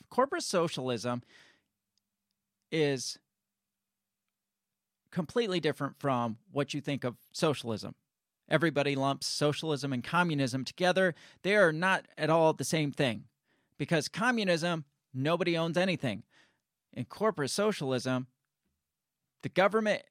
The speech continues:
and corporations collectively together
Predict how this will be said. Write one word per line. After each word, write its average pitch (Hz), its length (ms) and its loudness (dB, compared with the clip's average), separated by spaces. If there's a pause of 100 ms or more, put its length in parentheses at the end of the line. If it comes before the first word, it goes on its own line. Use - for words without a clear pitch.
and 135 440 -2
corporations 190 800 -2
collectively 175 760 -4
together 143 760 -2